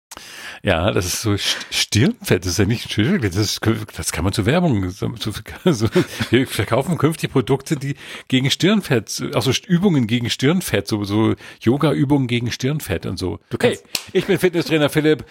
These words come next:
Speaker 1: und ich helfe dir, dein Stirnfett loszuwerden.“ Das ist geil, das ist
Speaker 2: Das ist
Speaker 1: cool.
Speaker 2: ein Hit auf Instagram.
Speaker 1: Das klingt, das klingt super. Stirnfett.
Speaker 2: Du kannst
Speaker 1: Ja.
Speaker 2: einfach so ein, ähm, so ein, so ein Schleifgerät dir besorgen, weißt du, so ein, so ein, wie heißen diese,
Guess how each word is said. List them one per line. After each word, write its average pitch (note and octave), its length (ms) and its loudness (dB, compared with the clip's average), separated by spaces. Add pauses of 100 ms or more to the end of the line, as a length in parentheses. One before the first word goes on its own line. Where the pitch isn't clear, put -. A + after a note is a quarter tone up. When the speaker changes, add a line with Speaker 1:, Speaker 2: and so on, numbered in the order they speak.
(160)
Speaker 1:
und C3 140 -6
ich E3 160 4
helfe D#3 220 4
dir, D3+ 180 4
dein C#3 240 4
Stirnfett B2 420 2
loszuwerden.“ G2 640 -2
Das A#2+ 220 -6
ist - 120 -8
geil, B2 300 -2
das - 160 -6
ist - 120 -4
Speaker 2:
Das C#3 60 -8
ist - 60 -6
Speaker 1:
cool. G#3+ 80 2
Speaker 2:
ein D3 80 0
Hit - 200 0
auf D3 160 -2
Instagram. C3 640 2
Speaker 1:
Das A2+ 60 -6
klingt, - 0 - (240)
das - 80 -4
klingt B2 240 2
super. A2 480 0 (380)
Stirnfett. - 920 -4 (880)
Speaker 2:
Du - 80 -12
kannst C3+ 260 2
Speaker 1:
Ja. D#3+ 60 -2
Speaker 2:
einfach D3+ 280 0
so D3+ 200 2
ein, C#3 200 0 (100)
ähm, A#2+ 460 2
so G#2+ 120 0
ein, G#2+ 140 0
so G2+ 60 -2
ein G2+ 60 -2
Schleifgerät A2+ 720 0
dir A2 80 2
besorgen, G#2+ 500 0
weißt B2 160 -2
du, C3 60 0
so A#2+ 100 2
ein, A2+ 160 4
so G#2+ 120 2
ein, G#2+ 280 -2
wie A#2 60 2
heißen E3 180 2
diese, C3 340 4